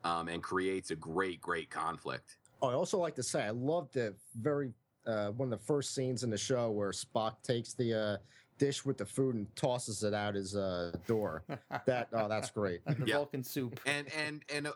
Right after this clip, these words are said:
Speaker 1: and of all people, it's, it's what? Poor Nurse Chapel, um, who bears the brunt of that.
Speaker 3: Yes.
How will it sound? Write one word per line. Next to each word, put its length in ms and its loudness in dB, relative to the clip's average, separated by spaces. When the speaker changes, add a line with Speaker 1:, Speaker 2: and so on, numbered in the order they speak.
Speaker 1:
and 140 0
of 120 0
all 180 2
people, 440 -4
it's, 180 -6
it's 240 -6
what? 200 -2
Poor 320 -2
Nurse 280 -4
Chapel, 640 -2
um, 220 -2
who 180 -4
bears 240 0
the 80 -4
brunt 280 -2
of 100 -10
that. 300 -4
Speaker 3:
Yes. 560 -4